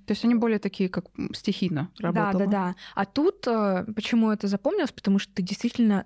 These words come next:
Speaker 2: ты обязан сидеть дома. Я в тот момент делала очень много контента, и я вот терялась между тем, что вообще происходит сейчас там со мной, с миром, там, с людьми, потому что я, а, перестала так тесно общаться со своими друзьями.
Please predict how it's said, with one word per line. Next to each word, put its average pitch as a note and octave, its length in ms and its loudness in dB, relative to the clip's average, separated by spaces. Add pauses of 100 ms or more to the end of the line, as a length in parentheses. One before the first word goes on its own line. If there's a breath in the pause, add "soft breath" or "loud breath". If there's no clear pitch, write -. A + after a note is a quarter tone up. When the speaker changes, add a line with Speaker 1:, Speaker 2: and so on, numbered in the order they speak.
Speaker 2:
ты G3 80 -2
обязан F3+ 640 -2
сидеть F3 440 -4
дома. F3 460 0 (200)
Я G3 180 0
в - 40 -6
тот F#3 160 -4
момент F#3 320 2
делала - 160 -2
очень G3 300 -2
много F#3 240 -2
контента, F#3 720 -2 (120)
и A3 120 -2
я F#3+ 240 2
вот A#3+ 240 -4
терялась A3 580 0
между F#3+ 300 0
тем, A#3+ 320 0
что - 380 -4
вообще G#3 280 -4
происходит F3+ 840 -4
сейчас - 600 -8
там - 360 -10
со - 180 -6
мной, G3+ 600 0
с - 200 -18
миром, F#3+ 580 0
там, E3+ 220 -4
с - 100 -10
людьми, F#3+ 320 2
потому F#3 300 -2
что - 200 -8
я, F#3 420 -2
а, F#3 180 -4
перестала F#3+ 460 -2
так - 180 -10
тесно F3 600 -4
общаться - 420 -6
со - 100 -18
своими F3+ 200 0
друзьями. F3+ 560 -4